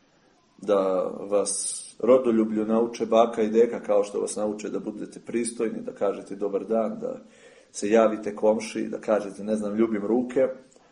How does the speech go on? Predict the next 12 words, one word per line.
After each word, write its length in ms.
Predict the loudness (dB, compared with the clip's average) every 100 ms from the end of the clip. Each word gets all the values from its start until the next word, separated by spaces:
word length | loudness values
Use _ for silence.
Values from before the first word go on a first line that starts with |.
| _ _ _ 0
da 120 | 0
je 120 | 4
to 140 | 4
jedno 400 | 6 8 6 6
sa 180 | 2 0
drugim 480 | 2 4 2 -2 -8 -14 -20 _ -8
i 80 | 2
zapravo 400 | 4 6 4 6
jedno 300 | 6 4 2
od 60 |
drugog 420 | 2 0 0 -2 0
neodvojivo. 600 | 0 2 4 4 4